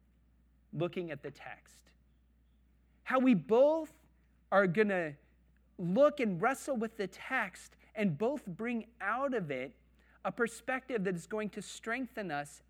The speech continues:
as a community together. So I'm kicking off this little series, and Brett will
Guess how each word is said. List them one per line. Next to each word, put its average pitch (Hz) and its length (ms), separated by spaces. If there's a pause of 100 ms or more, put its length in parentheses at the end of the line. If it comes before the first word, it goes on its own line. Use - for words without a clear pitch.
as 185 320
a 196 60
community 156 720 (100)
together. 113 540 (2000)
So 196 140
I'm 226 340
kicking 185 320
off 143 220
this - 180
little 123 220
series, 135 520
and 123 220 (340)
Brett 180 220
will 151 320